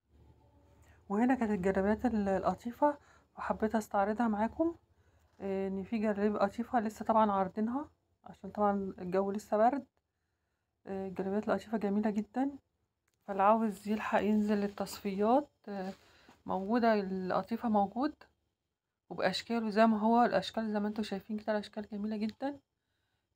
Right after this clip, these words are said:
في الفاتح وفي الغوامق، وبرضو دي جميله جدا برضو.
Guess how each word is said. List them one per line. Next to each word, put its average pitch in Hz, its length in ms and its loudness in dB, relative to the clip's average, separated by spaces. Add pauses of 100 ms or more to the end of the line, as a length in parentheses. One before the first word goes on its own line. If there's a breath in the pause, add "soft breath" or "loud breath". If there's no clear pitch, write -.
في 220 80 -10
الفاتح 233 720 -6
وفي 190 280 -2
الغوامق، 214 600 2 (1080)
وبرضو 202 340 0
دي 202 140 -4
جميله 208 340 0
جدا 208 300 -2
برضو. 214 500 -4